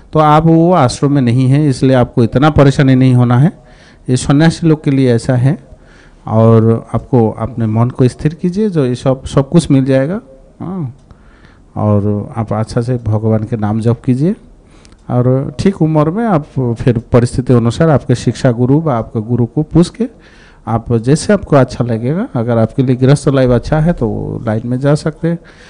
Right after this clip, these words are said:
अगर आपको ब्रह्मचारी लाइफ, आपको परेशानी नहीं है तो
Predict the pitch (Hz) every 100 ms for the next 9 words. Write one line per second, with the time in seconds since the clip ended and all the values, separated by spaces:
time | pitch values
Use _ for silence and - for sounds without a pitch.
0 | - - 117 127 120 - 113 117 123 127
1 | 135 135 131 127 156 135 - 107 104 117
2 | - 117 120 117 131 123 123 147 165 135